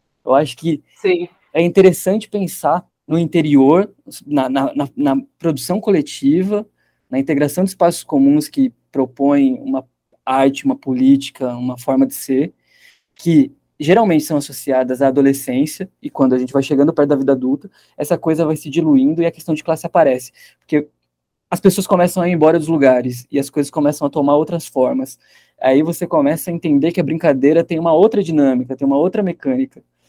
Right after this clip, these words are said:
Speaker 1: que é sobre sobrevivência, né?
Speaker 2: Totalmente.
Speaker 1: Isso falando de uma dimensão de classe. Mas existe também a dimensão de raça, né, pra muitas dessas pessoas,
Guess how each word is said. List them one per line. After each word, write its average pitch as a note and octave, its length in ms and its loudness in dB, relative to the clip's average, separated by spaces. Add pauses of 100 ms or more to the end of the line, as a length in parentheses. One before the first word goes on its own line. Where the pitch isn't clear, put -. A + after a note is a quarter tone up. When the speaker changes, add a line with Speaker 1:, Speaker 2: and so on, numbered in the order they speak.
(220)
Speaker 1:
que - 100 -4
é D3 60 0
sobre E3 640 -2 (300)
sobrevivência, F#3 880 2
né? A#2+ 180 -10 (560)
Speaker 2:
Totalmente. F#3+ 640 0
Speaker 1:
Isso A#3+ 240 2
falando G#3+ 680 4 (180)
de D3 140 -8
uma E3 120 0
dimensão E3 360 -6
de F#3+ 80 -8
classe. - 540 -2 (720)
Mas D3 180 -2
existe F#3 540 -6
também F3 760 -2 (400)
a A#3+ 40 0
dimensão F#3 340 -2
de G3 80 -4
raça, E3 400 -2
né, B2 160 -10 (140)
pra D3 120 4
muitas C#3+ 320 0
dessas B2+ 160 -10
pessoas, B2 580 -8